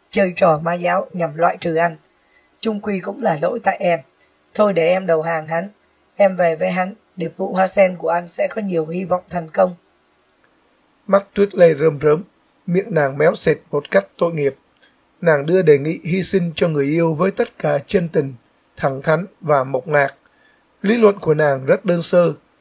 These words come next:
Speaker 2: Nàng yêu chàng tha thiết và không muốn chàng chết vì nàng. Nhưng sự đời lại không đơn sơ như nàng tưởng. Nàng quên bẵng Văn Bình Z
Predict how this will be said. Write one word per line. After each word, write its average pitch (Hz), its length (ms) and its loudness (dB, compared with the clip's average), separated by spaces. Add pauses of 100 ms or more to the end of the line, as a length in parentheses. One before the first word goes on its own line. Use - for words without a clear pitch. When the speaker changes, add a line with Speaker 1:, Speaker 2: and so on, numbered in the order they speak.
(220)
Speaker 2:
Nàng 147 240 2
yêu 170 220 0
chàng 135 280 2
tha 165 180 2
thiết 208 300 0 (360)
và 156 180 2
không 165 240 -2
muốn 180 240 -2
chàng 139 240 0
chết 190 240 -2
vì 143 200 -4
nàng. 135 260 0 (720)
Nhưng 220 200 0
sự 208 240 -2
đời 143 280 6
lại 143 160 0
không 190 220 -4
đơn 196 180 4
sơ 190 260 0
như 185 220 -2
nàng 139 200 -2
tưởng. 143 360 -2 (600)
Nàng 165 240 4
quên 190 220 2
bẵng 190 260 0
Văn 180 220 2
Bình 147 200 0
Z 185 140 -2